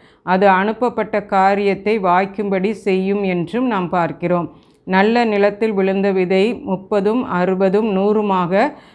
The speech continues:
பலன் தந்தது போல, வேத வசனம் அனைவருக்கும் பலன் தருகின்றதாக இருக்கின்றது.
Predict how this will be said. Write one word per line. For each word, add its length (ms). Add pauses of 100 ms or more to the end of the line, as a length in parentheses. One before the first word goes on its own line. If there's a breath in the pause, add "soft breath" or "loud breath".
(200 loud breath)
பலன் 360
தந்தது 440
போல, 340
வேத 320
வசனம் 800 (240)
அனைவருக்கும் 680
பலன் 320
தருகின்றதாக 1040
இருக்கின்றது. 1000